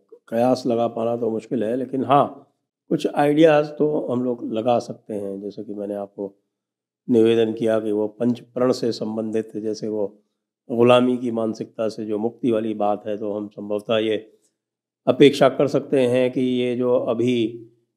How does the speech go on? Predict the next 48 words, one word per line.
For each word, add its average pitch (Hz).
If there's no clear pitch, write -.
अ, 120
मातृभाषा 120
का, 113
एनसीईआरटी 113
की 117
किताबों 113
का, 110
इनका 110
जो 110
भी 110
जो 107
है 107
अभी, 107
अ, 127
बहुत 117
हल्का 117
फुल्का 117
बदलाव 110
हुआ 110
है, 110
जबकि 110
लोग 120
जो 117
है 117
वो 113
बहुत 113
समय 113
से, 113
लंबे 110
समय 113
से 110
ये 107
मांग 110
कर 110
रहे 107
हैं 107
कि 107
भाई, 107
इनके 101
जो 101
है 101
आप 98
पूरी 110
तरह 101
से 98
इनमें 107
बदलाव 107
कीजिए। 101